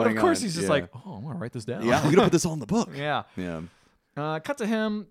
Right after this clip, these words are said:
Speaker 2: directing a choir. Felicia's listening in, but so is Tommy. Tommy's there.
Speaker 1: Tommy's there.
Speaker 2: Tommy's there hanging out listening. That guy's not on the radio right now.
Speaker 1: Yeah.
Speaker 2: Uh, in fact, uh, Lenny brings Tommy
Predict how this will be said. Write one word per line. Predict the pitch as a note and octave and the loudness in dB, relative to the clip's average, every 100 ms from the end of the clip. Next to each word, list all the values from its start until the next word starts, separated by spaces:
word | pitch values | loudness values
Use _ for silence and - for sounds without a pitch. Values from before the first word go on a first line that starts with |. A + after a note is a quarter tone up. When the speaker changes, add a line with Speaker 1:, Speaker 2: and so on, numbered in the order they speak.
| - | -16
Speaker 2:
directing | D3+ D3+ F3 F3+ | -8 -4 -4 -4
a | C#3 | -6
choir. | - E3+ E3 D#3 D3+ D3 | -2 0 2 2 0 -2
Felicia's | C#3 C#3+ B2+ B2 | -4 -8 -8 -8
listening | A#2 - F#2+ - | -10 -8 -12 -10
in, | D3+ D#3 D3 D3 C#3 | -6 -4 -2 -2 -4
but | - | -4
so | G3 | -2
is | D#4+ | -2
Tommy. | G#3 A#3 B3+ A3 | 2 2 4 0
Tommy's | F#3 D#3+ G#3+ A#3 | 0 -2 -2 -2
there. | A3 G#3+ | -2 0
Speaker 1:
Tommy's | A3 G3+ | 0 0
there. | D#3+ D#3 D3+ D3 | 2 4 4 4
Speaker 2:
Tommy's | C#3 G3+ A3+ | 2 0 -2
there | G#3+ | -2
hanging | G3+ G3 F#3+ | -2 -2 -2
out | F#3+ | -2
listening. | F3+ F3 F#3 F3+ F3+ F#3 F#3+ B2 G#2+ | -2 -4 -4 -4 -4 -6 -10 -12 -14
That | A3 F4+ | -14 -14
guy's | F4 C4 | -10 -8
not | F#3+ F#3 | -6 -4
on | F3+ | -4
the | E3 | -4
radio | D3 C3+ C3+ | -4 -2 -2
right | C3 B2+ B2+ | -2 -2 -4
now. | B2+ B2+ C3 | -4 -4 -2
Speaker 1:
Yeah. | F#2 G2+ A2 G#2 F#2+ G2 G2 _ _ _ _ _ _ _ _ _ _ _ _ _ _ | -2 0 2 2 0 -4 -8 _ _ _ _ _ _ _ _ _ _ _ _ _ _
Speaker 2:
Uh, | A#2+ A#2 A2 | 0 0 0
in | B2 | -2
fact, | C#3 C#3 - - | -2 -4 -4 -8
uh, | A#2+ | -4
Lenny | B2 D#3+ D3+ | -2 -2 -2
brings | C3+ B2 | -4 -6
Tommy | - C3 C3 B2+ A2+ | -10 -6 -6 -4 -8